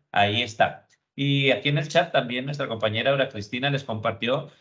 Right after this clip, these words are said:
los correos electrónicos de los estudiantes de pregrado de seguridad y salud en el trabajo,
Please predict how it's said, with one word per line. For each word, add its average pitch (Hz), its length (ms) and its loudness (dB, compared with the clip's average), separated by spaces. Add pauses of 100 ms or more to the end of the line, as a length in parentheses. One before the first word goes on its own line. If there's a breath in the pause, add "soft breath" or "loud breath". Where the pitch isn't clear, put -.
(120 loud breath)
los 127 180 2
correos 117 280 2
electrónicos 139 500 0
de 127 80 0
los 107 120 2
estudiantes 107 420 -2
de 120 100 -2
pregrado 104 800 2
de 107 200 2
seguridad 104 320 0
y 110 40 2
salud 127 240 0
en 120 60 -4
el 110 100 -4
trabajo, 95 460 2